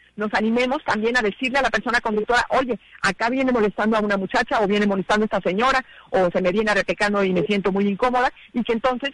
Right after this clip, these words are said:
eh, la persona conductora pueda, pueda llamar la atención e incluso emitir la denuncia. En varias de las estaciones, este,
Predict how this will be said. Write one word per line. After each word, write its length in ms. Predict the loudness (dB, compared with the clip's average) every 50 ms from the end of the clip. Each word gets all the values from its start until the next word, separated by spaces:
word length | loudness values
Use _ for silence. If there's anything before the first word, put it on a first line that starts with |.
| -8 _
eh, 80 | -2 0
la 160 | 0 0 0
persona 320 | -2 -2 -4 -2 -2 -2 -2
conductora 500 | -2 -2 -2 -2 0 2 2 2 2 0 0
pueda, 240 | 0 0 0 0 0 -2 -4 -6 -4
pueda 260 | 0 2 2 2 2 2
llamar 320 | 2 0 0 2 2 0
la 80 | 0 0
atención 400 | -2 -2 -4 -2 -2 -2 -4 -4 _ 0
e 60 | 0
incluso 420 | 2 2 2 0 0 2 2 2 0 0 0 0 0
emitir 320 | 0 0 0 0 0 2
la 100 | 2 2
denuncia. 460 | 2 2 0 0 -2 -2 -4 -6 -6 -8 -12 -20 -20 -20 -10 -4 0
En 180 | 0 2 2
varias 260 | 2 2 2 0 0 -2
de 100 | -2 -4
las 120 | -4 -6
estaciones, 520 | -8 -10 -10 -8 -6 -4 -2 -2 -2 -2 -2
este, 480 | -4 -6 -4 -2 -2 -2 0 -2 -4